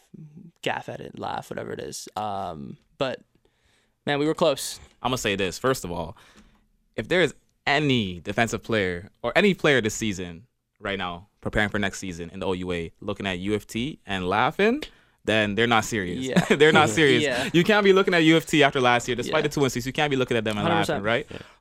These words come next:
Speaker 2: But Emad, pull up Clay Sequoia's stats from the twenty nineteen season. Let's hear what Clay Sequoia's
Speaker 3: Got them
Speaker 2: stats
Speaker 3: ready to
Speaker 2: were.
Speaker 3: go.
Speaker 2: Got them ready to go.
Speaker 3: So, uh, with a fifty-four percent completion rating,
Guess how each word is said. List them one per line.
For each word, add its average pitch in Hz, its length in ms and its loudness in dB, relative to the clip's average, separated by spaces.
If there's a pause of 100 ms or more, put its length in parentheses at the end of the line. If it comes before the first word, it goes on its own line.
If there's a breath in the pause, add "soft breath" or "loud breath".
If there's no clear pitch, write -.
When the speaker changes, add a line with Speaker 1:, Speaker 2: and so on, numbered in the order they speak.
Speaker 2:
But 117 300 2 (120)
Emad, 139 460 2 (880)
pull 208 200 4
up 113 140 -6
Clay 127 160 -6
Sequoia's 110 420 -6
stats 98 240 -6
from 98 120 -8
the - 20 -8
twenty 98 180 -10
nineteen 90 320 -12
season. 87 340 -20 (880)
Let's - 200 -2
hear 165 200 4
what 143 120 2
Clay 123 180 -2
Sequoia's 107 380 -8
Speaker 3:
Got 120 140 0
them 104 100 -4
Speaker 2:
stats 95 120 0
Speaker 3:
ready 113 160 2
to 92 60 -8
Speaker 2:
were. 92 180 -4
Speaker 3:
go. 92 360 -2
Speaker 2:
Got 110 100 -6
them 107 160 -2
ready 113 140 4
to 98 60 -4
go. 127 400 2 (1400)
Speaker 3:
So, 104 380 0
uh, 92 400 -2 (280)
with 107 160 -6
a 101 80 -4
fifty-four - 760 0
percent 139 440 -4 (280)
completion 107 420 -4
rating, 92 300 -6